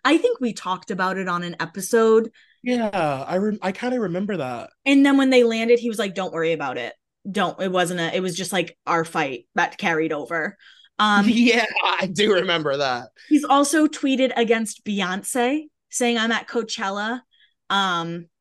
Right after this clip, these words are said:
Speaker 1: I can't wait to see Beyonce," with, like, a asterisk. And he was like, "Actually, I'm home watching T V. I don't care about watching her." And do you
Speaker 2: Okay.
Speaker 1: remember, like, a bunch of years ago, there was a Muslim boy who brought in, like, a handmade, homemade clock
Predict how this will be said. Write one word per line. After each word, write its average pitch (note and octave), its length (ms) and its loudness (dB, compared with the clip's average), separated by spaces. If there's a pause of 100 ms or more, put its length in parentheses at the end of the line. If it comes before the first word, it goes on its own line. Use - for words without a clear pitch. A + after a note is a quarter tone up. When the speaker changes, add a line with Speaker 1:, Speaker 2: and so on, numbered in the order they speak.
(140)
Speaker 1:
I G#3+ 60 0
can't A3 220 0
wait G#3+ 140 -2
to G3+ 60 -2
see A3+ 180 0
Beyonce," G#3 680 -2
with, G3+ 160 -8
like, F3+ 180 -4
a E3 320 -4
asterisk. B3 640 -4
And G#3 140 -8
he G3+ 140 -4
was F#3 180 -6
like, F3+ 280 -4 (240)
"Actually, A3 380 0
I'm F#3+ 100 -2
home F#3+ 300 -4
watching F3+ 320 -4
T G3 160 -6
V. E3+ 140 0
I E3 80 0
don't E3 200 -2
care D#3+ 260 -2
about D#3+ 260 0
watching D#3 360 -6
her." E3 440 -2 (1120)
And C4+ 360 4 (160)
do C#4+ 100 4
you F#4+ 120 8
Speaker 2:
Okay. B4+ 80 2
Speaker 1:
remember, C#5 180 -6 (120)
like, - 240 -6
a B3 80 4
bunch A3+ 440 -2
of C4 80 -2
years F#3+ 380 -4
ago, F3 340 -2
there A3+ 360 0
was A#3 340 2
a A3 60 -4
Muslim A3 460 -2
boy G3+ 300 -4
who G3+ 160 -8
brought F#3 380 -2
in, F#3+ 260 -6
like, F3 160 -6
a F3+ 80 -10 (120)
handmade, G3+ 480 2
homemade F#3 480 -2
clock - 580 -4